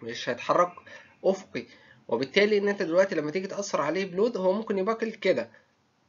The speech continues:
يباكل كده، تبقى هتظهر فيه مشكله البي small delta.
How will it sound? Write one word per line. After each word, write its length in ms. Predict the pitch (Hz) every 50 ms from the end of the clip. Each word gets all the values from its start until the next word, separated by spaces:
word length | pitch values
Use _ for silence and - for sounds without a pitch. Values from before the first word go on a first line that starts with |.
| _ _ _ _ _ _ _ _ _ - _ _
يباكل 360 | - 147 151 202 202 226 208
كده، 260 | - - 220 226 240 226
تبقى 200 | 226 202 175 160
هتظهر 340 | 165 175 190 190 185 185 165
فيه 180 | - - 208
مشكله 380 | 202 185 170 - - 196 202 202 202
البي 440 | 170 156 143 139 - 143 143 202 226
small 400 | 220 - - 185 190 190 180 151
delta. 320 | 156 143 127 - - -